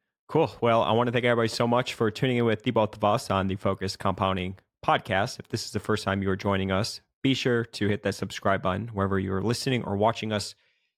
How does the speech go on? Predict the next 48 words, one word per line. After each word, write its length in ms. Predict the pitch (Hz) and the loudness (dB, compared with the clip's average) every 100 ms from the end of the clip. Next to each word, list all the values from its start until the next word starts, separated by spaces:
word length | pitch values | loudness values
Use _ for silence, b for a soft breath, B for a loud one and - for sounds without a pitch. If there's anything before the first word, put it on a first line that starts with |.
| - | -2
here 120 | 135 | 0
today. 400 | - 120 175 214 B B B B | 2 2 2 -2 B B B B
Uh, 500 | 107 104 104 104 101 - _ _ _ _ _ _ _ | 2 4 4 4 2 -2 _ _ _ _ _ _ _
go 180 | 135 143 | 0 0
to 160 | 151 151 | 0 -2
focus 280 | 156 143 | 0 0
compound 320 | - - 139 131 | -4 0 2 2
dot 120 | 127 | 2
com 300 | 127 165 110 - | 2 2 -2 -6
to 80 | |
get 120 | - 110 | 0 4
access 360 | 117 - 117 | 2 0 -6
to 640 | - - 107 107 107 104 104 B B B | -8 -4 0 4 4 4 2 B B B
investment 400 | 104 127 127 143 | 2 2 4 0
write-ups 240 | 120 131 - | 2 2 2
going 140 | 117 | 2
all 120 | 123 147 | 4 4
the 60 | |
way 60 | 131 | 2
back 300 | 120 123 - | 2 0 -6
to 140 | - | -6
two 160 | 104 262 | -2 2
thousand 320 | 240 123 110 | 2 2 0
and 80 | 101 | 0
five. 360 | 110 104 101 98 | 4 4 4 0
And 100 | - | -8
of 120 | - | -4
course, 320 | - 127 - | 0 0 0
if 100 | 107 | -2
you're 140 | - | -2
interested 460 | - 135 123 - 117 | -2 -2 -2 -2 0
in 160 | 101 107 | 2 2
learning 280 | 110 110 | 2 2
about 280 | 104 101 101 - | 2 2 2 2
our 380 | 104 101 101 - _ | 2 2 -2 -8 _
money 240 | 180 214 | 2 4
management 380 | 147 104 - 98 | 4 2 0 -6
services, 640 | - 92 92 - 87 92 - b b b | -4 -2 -2 -2 -2 -2 -8 b b b
you 100 | 110 | -2
can 140 | 113 | 0
reach 200 | 113 113 | 0 2
out 140 | 107 - | 0 0
to 80 | |
me 380 | 104 185 156 147 - | 2 2 2 -4 -6
at 160 | 101 - | -6 0
andrew 340 | 107 110 110 | 0 0 0
at 100 | 95 | 0
focused 520 | - 95 95 95 - | 0 -2 -2 -6 -8